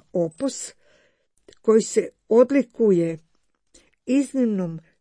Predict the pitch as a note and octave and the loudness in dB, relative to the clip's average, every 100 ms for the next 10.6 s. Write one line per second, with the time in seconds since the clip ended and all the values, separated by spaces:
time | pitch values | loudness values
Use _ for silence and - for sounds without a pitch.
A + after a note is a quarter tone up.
0 | _ - A#3 A#3+ A#3+ G3 F3 D#3 - E3+ | _ -4 -2 2 2 2 -2 -8 -8 -6
1 | D#3 - E3 D#3+ - - B3 C4+ C#4+ D4 | -6 -4 -6 -6 -12 -10 -6 -6 -6 -14
2 | _ _ _ G3 D#3+ G3+ G3+ B3 D4 C#4+ | _ _ _ -12 -4 -2 -2 -4 -6 -8
3 | A#3 A3 A#3+ A3+ - - D4+ B3+ D3 D#3+ | -6 -2 -2 -2 -8 -8 -8 -8 -10 -14
4 | _ _ _ - G#3+ - F#3 - - G#3+ | _ _ _ 0 0 0 -6 -6 0 4
5 | B3 D4 D4 - - B3 A3+ _ _ _ | 4 2 -6 -8 -6 -4 -4 _ _ _
6 | - A3+ C#4 C4+ B3 A3+ - A3+ A#3 G#3+ | 0 2 2 0 -2 -4 -2 2 2 2
7 | A3 G#3 - _ _ - F3+ G#3 A#3+ C4 | 0 0 -2 _ _ -6 -2 -2 -2 -4
8 | A3+ G#3+ - - F#3+ F#3+ _ _ _ A3 | -2 -4 -4 -4 -2 -2 _ _ _ -4
9 | G#3 F3+ D#3 F#3+ F#3+ F#3 - F#3 - - | -2 -4 -4 -2 -2 -4 -2 -2 -2 -4
10 | G#3+ F#3 - - - - | -4 -4 -12 -18 -18 -18